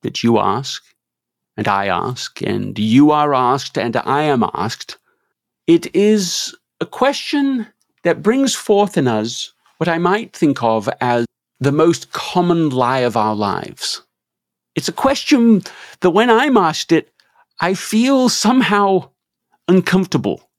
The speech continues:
even though I've been asked it literally thousands of times, and so have you. The question, so small as to almost mean nothing, and yet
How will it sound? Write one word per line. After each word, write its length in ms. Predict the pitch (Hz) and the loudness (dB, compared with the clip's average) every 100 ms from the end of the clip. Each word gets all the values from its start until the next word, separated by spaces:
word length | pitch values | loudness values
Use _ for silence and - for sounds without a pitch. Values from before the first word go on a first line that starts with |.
| _ _ _ - | _ _ _ 0
even 300 | 190 214 196 | 2 4 4
though 220 | 185 185 | 4 2
I've 180 | 170 135 | 0 0
been 120 | 160 | 0
asked 380 | 156 160 - 160 | 2 0 -2 -6
it 180 | - - _ - | -6 -16 _ 2
literally 520 | 165 170 - 160 156 | 2 2 0 2 2
thousands 600 | 139 147 143 135 135 127 | 2 -2 -2 -2 -2 -2
of 100 | 113 | -6
times, 460 | - 117 113 107 107 | -4 0 0 -2 -4
and 100 | 101 | -6
so 220 | - 104 | -4 -2
have 120 | 101 | 0
you. 320 | 107 90 - _ _ _ _ _ _ - | -2 -2 -6 _ _ _ _ _ _ -12
The 80 | |
question, 760 | 120 135 117 - 107 101 127 135 _ _ _ _ _ _ | -4 -2 -2 -6 -4 -4 -6 -12 _ _ _ _ _ _
so 400 | - - 139 151 | -8 0 2 2
small 760 | 147 - 139 120 107 107 123 135 _ _ _ _ - | 0 0 0 2 2 0 -4 -10 _ _ _ _ -4
as 260 | 117 110 - - | -4 -4 -8 0
to 320 | 120 107 101 - | 2 2 -2 0
almost 500 | 135 139 127 - 120 | 0 2 0 0 0
mean 280 | 117 107 | 2 2
nothing, 480 | 107 107 - - 131 _ _ _ _ _ _ _ - | 0 -2 -8 -8 -10 _ _ _ _ _ _ _ -2
and 180 | 127 | 0
yet 460 | 123 165 175 - | 2 2 0 -10